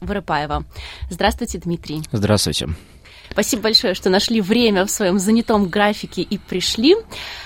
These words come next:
Speaker 1: Премьера состоится седьмого и девятого, а также двадцать восьмого и двадцать девятого июня в Русском доме. Спектакль на английском языке.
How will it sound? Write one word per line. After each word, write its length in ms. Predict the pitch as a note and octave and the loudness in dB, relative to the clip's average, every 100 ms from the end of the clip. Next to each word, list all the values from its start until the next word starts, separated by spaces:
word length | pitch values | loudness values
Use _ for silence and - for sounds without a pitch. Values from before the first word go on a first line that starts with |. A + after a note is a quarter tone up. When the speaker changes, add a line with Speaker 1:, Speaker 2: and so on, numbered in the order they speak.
| - - - | -20 -20 -6
Speaker 1:
Премьера 400 | - C4 C4 B3 | 2 4 4 2
состоится 440 | G#3+ - A3+ A3+ G#3+ | 2 0 2 2 -2
седьмого 600 | - A3+ G3+ A3+ A3+ G3 | -2 -2 0 2 4 2
и 180 | F#3+ G3 | 0 -2
девятого, 680 | F#3+ F3 A#3+ D#4+ C#4+ A#3 | -2 0 0 0 0 2
а 60 | F#3+ | 2
также 280 | A3+ A#3 F#3+ | 0 -2 -2
двадцать 500 | F#3+ G#3+ - F#3+ F#3+ | 0 0 0 -6 -2
восьмого 560 | F#3 - A#3 C4+ A#3 | -2 0 0 0 0
и 40 | G#3 | -2
двадцать 520 | E3 F#3+ A#3 - F3 | 0 0 0 -4 -4
девятого 560 | F3+ D#3+ F#3 G3 F3 | -4 0 0 0 -2
июня 580 | F#3 F#3+ E3+ F#3+ A#3 B3 | -4 -4 -4 -2 0 0
в 80 | F3+ | 0
Русском 460 | G3 F3+ - E3 D3+ | -2 -4 -4 -4 0
доме. 340 | F#3+ C#4+ B3 | 0 2 0
Спектакль 560 | - F#3+ - A#3 A#3+ F3+ | -2 -8 -4 -4 -2 -2
на 240 | F3+ - | -2 -2
английском 720 | G3 F3 D#3+ E3+ G3 - G3 - - | -4 -4 -4 -8 -8 -6 -6 -8 -12
языке. 540 | F3+ G#3+ - G3+ D#3 | -8 -6 -2 -2 -2